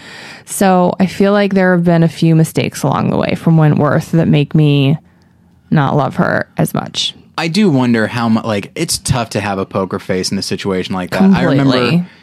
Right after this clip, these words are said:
Speaker 2: um, in season twenty-five, which I think is Philippines. I don't even remember anymore, but it's the, it's Penner's third season.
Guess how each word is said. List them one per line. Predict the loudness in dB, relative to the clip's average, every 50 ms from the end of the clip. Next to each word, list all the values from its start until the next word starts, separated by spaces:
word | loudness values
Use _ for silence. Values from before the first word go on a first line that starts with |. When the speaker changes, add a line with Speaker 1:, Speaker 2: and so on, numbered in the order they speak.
| _ _ _ _ _ -8
Speaker 2:
um, | -6 -4 -2 -2 -2 0 -2 -2 -2 -4 -10 _ _ _ -20 _ _ _ _ _ _ _ _
in | -2 0 0
season | 0 0 0 0 2 2 4 4 4 4 4 2 0 -2 _ _ _ _ _ _ _ _ _ _ _ _ _ _ _ _ _ _ _
twenty-five, | -10 -4 -2 0 0 0 -2 -4 -10 -18 -20 -10 -6 -4 -4 -2 -2 -2 -2 -2 -2 -2 -4 -4 -6 -6 -6
which | -6 -6 -4 -4
I | -6 -6
think | -8 _ -6 -6 -4 -4
is | -6 -6
Philippines. | -8 -8 _ -4 -2 -2 -2 -2 -2 -2 0 0 0 -2
I | -2 -2
don't | -2 -2 -2 -2
even | -2 -2
remember | -4 -6 -6 -6 -8 -8
anymore, | -8 -8 -8 -8 -6 -4
but | -4 -2 -4
it's | -4 -6 -4
the, | -4 -4
it's | -2 -2 -6 -6 -8 -12 -14 -16 -20 -20 -20 -8 -6
Penner's | -2 -2 0 0 -2 -4 -6 _ _
third | -4 0 0 0 -2 -2
season. | -6 -8 -8 -8 -12 -18 -20 -20